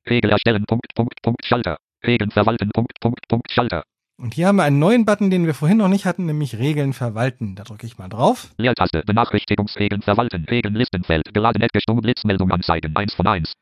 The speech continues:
Speaker 2: Geladen, Edge, stumm, Blitzmeldung anzeigen. Das heißt, geladen ist der Text, Edge ist die Anwendung, stumm ist das, was die Bra-, äh, Sprachausgabe tut, Blitzmeldung anzeigen ist das, was die Braillezeile tut. Und ja,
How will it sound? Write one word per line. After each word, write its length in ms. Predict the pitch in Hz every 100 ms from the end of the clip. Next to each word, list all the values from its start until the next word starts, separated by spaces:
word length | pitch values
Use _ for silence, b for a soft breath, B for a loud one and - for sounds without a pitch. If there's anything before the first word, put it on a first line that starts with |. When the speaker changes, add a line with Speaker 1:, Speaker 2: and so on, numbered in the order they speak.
| _ _ _ _ _ _
Speaker 2:
Geladen, 600 | 120 120 147 185 196 190 -
Edge, 480 | 151 156 156 - - -
stumm, 480 | - 180 190 190 -
Blitzmeldung 680 | - 135 143 - 135 135 120
anzeigen. 560 | 123 120 120 113 107 95
Das 180 | 117 -
heißt, 460 | 127 123 - -
geladen 480 | - 123 131 175 180
ist 160 | 135 127
der 100 | 113
Text, 380 | 165 196 - -
Edge 400 | 151 151 - -
ist 300 | - 143 131
die 120 | 131 -
Anwendung, 560 | 180 190 185 180 175
stumm 320 | 120 170 165
ist 240 | 170 135 120
das, 160 | 139
was 140 | 135 123
die 100 | 127
Bra-, 200 | 123 127
äh, 180 | - -
Sprachausgabe 640 | - 170 185 170 160 156
tut, 200 | 151 147 B B B -
Blitzmeldung 560 | 165 170 160 151 143
anzeigen 440 | 135 139 143 139 135
ist 140 | 120
das, 160 | 135 120
was 120 | 117
die 100 | 131
Braillezeile 640 | 120 151 165 156 147 143
tut. 240 | 120 139 - B B B B B _
Und 520 | 143 139 135 - - _ _
ja, 380 | _ 120 123 104